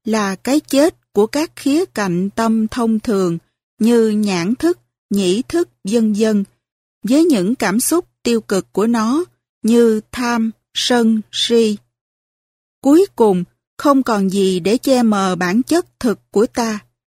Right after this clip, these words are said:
vì mọi thế sự vây phủ cái tâm giác ngộ đã rơi rụng. Và khi ấy, cái được hiển bày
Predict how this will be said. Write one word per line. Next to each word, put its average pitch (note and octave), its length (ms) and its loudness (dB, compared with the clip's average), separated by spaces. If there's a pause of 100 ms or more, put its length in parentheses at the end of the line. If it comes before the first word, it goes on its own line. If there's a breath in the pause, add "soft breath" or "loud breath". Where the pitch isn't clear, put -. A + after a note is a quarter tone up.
(180)
vì G3+ 420 0
mọi F#3 420 0
thế C#4 280 2
sự F3 340 -2 (100)
vây A#3 240 2
phủ F#3 280 -2
cái D4+ 180 -2
tâm A3 300 -2
giác A#3+ 320 -2
ngộ F3 460 -2 (280)
đã F#3+ 360 -4
rơi A#3 300 0
rụng. F3 420 -2 (960)
Và A3 320 0
khi C4 320 0
ấy, C4 360 0 (360)
cái B3 260 0 (120)
được G3 280 0
hiển G#3+ 420 2
bày F#3+ 300 -2